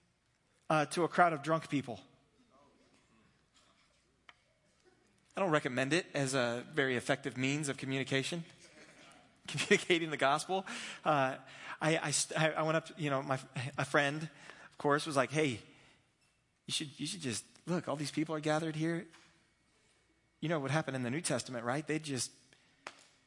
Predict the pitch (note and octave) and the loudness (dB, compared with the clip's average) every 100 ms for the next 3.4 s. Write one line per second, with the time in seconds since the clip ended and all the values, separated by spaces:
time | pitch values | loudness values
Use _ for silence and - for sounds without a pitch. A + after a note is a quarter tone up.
0 | _ _ _ - - F#3+ - B2+ A#2 A2+ | _ _ _ -6 -2 0 0 -2 -2 -2
1 | A#2 A2+ C#3+ D3 C#3+ C#3 - E3 F#3+ G3 | -2 -2 -2 -4 -4 -2 0 0 -2 -4
2 | C#3 A#2 C#3 - - D#3+ - - - - | -6 -8 -10 -16 -16 -8 -8 -8 -14 -20
3 | - C#3 F3 | -8 -4 -4